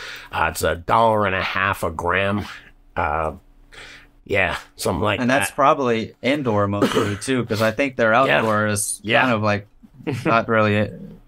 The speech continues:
Speaker 2: almost smokable, it seems like. There's a lot of problems. You have to have a greenhouse or indoor, it seems like, out there to have anything fire. <laughs> It's, some people know how to do it, and some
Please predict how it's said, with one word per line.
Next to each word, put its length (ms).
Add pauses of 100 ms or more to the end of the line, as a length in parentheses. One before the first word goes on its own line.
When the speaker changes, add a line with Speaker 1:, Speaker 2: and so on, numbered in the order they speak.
Speaker 2:
almost 380
smokable, 480
it 60
seems 280
like. 220 (760)
There's 100
a 20
lot 140
of 80
problems. 760
You 100
have 100
to 80
have 160
a 20
greenhouse 580
or 280 (120)
indoor, 340
it 60
seems 240
like, 200
out 180
there 200
to 60
have 220
anything 440 (340)
fire. 540
<laughs> 280
It's, 340 (320)
some 240
people 260
know 140
how 80
to 80
do 180
it, 40
and 120
some 420